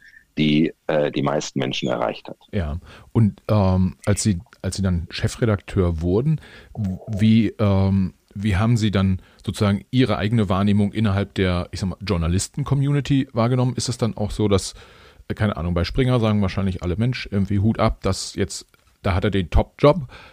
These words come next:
Speaker 2: äh, in anderen Medienhäusern, wie wird man da geno-, wahrgenommen? Ist, geht man da respektvoll miteinander um oder ist das auch eher so?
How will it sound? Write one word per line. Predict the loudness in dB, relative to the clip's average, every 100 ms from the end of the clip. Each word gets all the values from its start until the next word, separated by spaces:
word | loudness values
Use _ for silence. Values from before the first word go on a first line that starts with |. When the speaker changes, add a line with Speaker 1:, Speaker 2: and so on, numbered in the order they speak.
| -2 2
Speaker 2:
äh, | 4 4 2 -2 -6
in | -2
anderen | 0 2 2
Medienhäusern, | 2 2 2 2 2 0 0
wie | 2 2
wird | 0
man | 2
da | 2 2
geno-, | 0 -2
wahrgenommen? | -2 -2 0 -2 -2
Ist, | -4
geht | -4 0
man | 0
da |
respektvoll | 0 -2 -4 -4 0 0
miteinander | 0 0 0 0 0
um | 0 0
oder | 2 2 2
ist | -2
das | -4
auch | -4 -6 -2
eher | -2
so? | 2 2 2